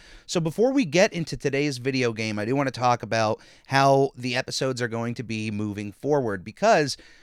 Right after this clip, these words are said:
we are revving up to the end of the third season here of SpongeBob. And at the end of the third season,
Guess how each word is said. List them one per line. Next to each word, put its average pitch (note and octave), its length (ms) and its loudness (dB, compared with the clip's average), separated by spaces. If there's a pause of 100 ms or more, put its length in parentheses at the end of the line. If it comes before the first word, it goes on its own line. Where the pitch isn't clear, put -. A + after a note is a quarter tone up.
(180)
we E3+ 180 0
are B3+ 320 6
revving A3+ 460 0
up A#3+ 160 0
to G#3 120 -4
the F3 200 -6
end F#3+ 420 0
of F3+ 360 2
the D#3+ 100 0
third D#3+ 400 -2
season A3+ 440 -2
here F#2+ 360 -8 (360)
of B2 120 -4
SpongeBob. A#2+ 720 -2
And A2 80 -6
at B2+ 120 -4
the D#3 120 -8
end A3+ 140 -4
of F3+ 100 -14
the C3+ 80 -16
third A2+ 300 -6
season, G2+ 520 -8